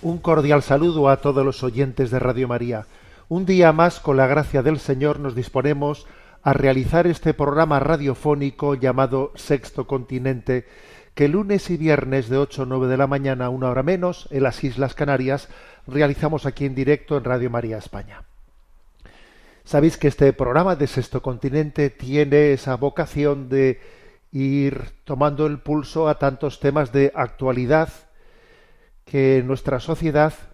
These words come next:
necesitan también tener, pues, un discernimiento desde la doctrina social católica.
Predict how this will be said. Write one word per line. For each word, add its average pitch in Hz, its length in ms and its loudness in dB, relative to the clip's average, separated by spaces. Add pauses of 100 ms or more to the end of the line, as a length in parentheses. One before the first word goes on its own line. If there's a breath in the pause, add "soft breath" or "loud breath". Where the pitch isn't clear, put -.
(380)
necesitan 151 640 -4
también 135 420 2
tener, 135 480 0
pues, 123 280 -10
un 175 220 -6
discernimiento 135 920 -4
desde 147 200 -4
la 123 120 0
doctrina 120 400 -4
social 123 420 -4
católica. 147 540 -2